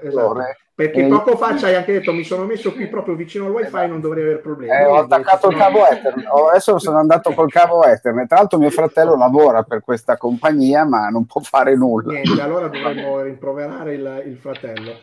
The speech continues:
Speaker 1: Allora Roberto, vengo da te tra poco. Dicevo
Speaker 2: Certo.
Speaker 1: prima Cicco e Giorgio, eh,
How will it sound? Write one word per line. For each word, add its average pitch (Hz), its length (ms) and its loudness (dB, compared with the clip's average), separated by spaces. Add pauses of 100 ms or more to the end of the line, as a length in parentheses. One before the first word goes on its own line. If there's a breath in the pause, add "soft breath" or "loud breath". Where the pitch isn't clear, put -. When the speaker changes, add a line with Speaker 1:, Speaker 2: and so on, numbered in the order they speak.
(180 soft breath)
Speaker 1:
Allora 190 280 -4
Roberto, 185 380 -2
vengo 196 280 -4
da 190 80 -4
te 226 100 -8
tra 190 200 -8
poco. 143 520 -6
Dicevo 147 400 -4
Speaker 2:
Certo. - 140 2
Speaker 1:
prima 165 240 -10
Cicco 196 300 -8
e 185 60 -2
Giorgio, 208 680 -8 (480)
eh, 127 720 -10